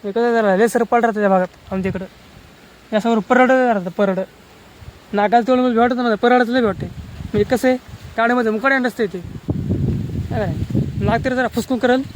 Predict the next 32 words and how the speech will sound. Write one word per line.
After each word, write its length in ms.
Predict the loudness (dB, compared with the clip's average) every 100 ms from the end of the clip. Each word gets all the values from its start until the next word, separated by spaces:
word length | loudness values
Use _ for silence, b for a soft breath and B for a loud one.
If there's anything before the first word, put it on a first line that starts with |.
| -14 -10 -6
पण 120 | -4
मुकाडे 280 | -2 0 2
अंड 100 | 0
असते, 200 | 0 -2 -4 -4 -4 -4
ते 60 |
फुसकून 320 | -8 -6 -4
करता 200 | -2 -2
काय 200 | 0 0 -2
करत 120 | -6
नाही, 640 | -6 -4 -4 -4 -4 -2 0
टॅक 160 | 0 0
करून 200 | -4 -10 -10
करते, 220 | -8 -6
टचक. 140 | -4 -4 -6 -8 -8 -4 -4 -4 -4 -4 -2 -4 -6 -6 -6 -8 -14 -20 -14 -4
है 60 |
का 40 | -4
नाही? 100 | -2
चला 240 | 2 4
जरा 100 | 6
मी 80 | 4
काय 140 | 2 2
करतो, 240 | 2 0
खाली 120 | 0
जातो, 220 | 0 -2 -4
है 920 | -6 -16 -10 -8 -8 -12 -12 -10 -4
का 60 |
नाही? 180 | -2 -2
तुम्हाला 320 | -6 -2 -2 0
दाखवतो 220 | -2 0
पाणी 160 | 0
असलं 220 | 0
तर. 40 | -2